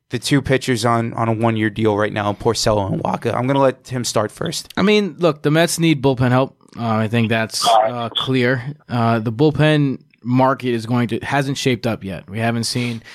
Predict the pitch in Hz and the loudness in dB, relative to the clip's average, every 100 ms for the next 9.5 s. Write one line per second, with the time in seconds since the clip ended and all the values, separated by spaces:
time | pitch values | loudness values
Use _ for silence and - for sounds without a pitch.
0 | - - - 131 - 120 117 117 120 120 | -20 -12 -2 -2 0 -2 0 0 0 0
1 | 117 113 113 110 120 117 113 123 123 120 | 2 0 0 0 2 2 4 4 4 2
2 | 113 113 113 117 - 123 113 156 170 165 | -2 -4 -2 0 0 0 2 2 2 2
3 | 160 156 147 - - _ - 156 147 143 | 4 2 0 -8 -20 _ -4 2 4 4
4 | 143 131 _ _ - 113 113 113 131 131 | 2 -2 _ _ -4 0 0 2 2 4
5 | 131 127 120 117 120 120 110 110 113 113 | 4 2 0 0 2 2 0 0 0 2
6 | 120 117 110 113 110 110 131 127 131 123 | 0 0 0 0 0 0 0 2 0 0
7 | 123 131 123 143 139 120 117 117 117 120 | 0 0 0 -2 -2 0 -2 -2 -2 -2
8 | 110 - 127 113 120 113 110 120 113 110 | -4 -4 -4 0 0 0 -2 -4 -4 -6
9 | 110 - 113 107 | -8 -6 -4 -4